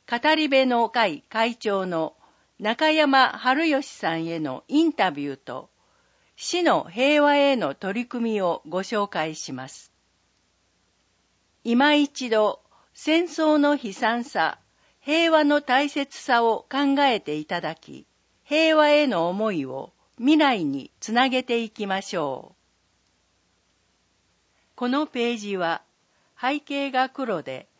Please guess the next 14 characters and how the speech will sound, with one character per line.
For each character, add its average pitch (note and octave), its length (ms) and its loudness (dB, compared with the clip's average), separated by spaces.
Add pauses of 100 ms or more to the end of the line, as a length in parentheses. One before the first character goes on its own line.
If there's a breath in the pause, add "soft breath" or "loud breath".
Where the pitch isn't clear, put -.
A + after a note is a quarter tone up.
白 A#3+ 300 -6
抜 C#4+ 180 -2
き C4+ 160 -6
の C4 140 -2
文 B3+ 180 -2
字 E3+ 140 -8
で C#3 280 -12
書 G#3 120 -8
か A3+ 140 0
れ F#3 120 -4
て C#3 140 -14
い C3 160 -16
ま B2+ 160 -20
す。 - 340 -20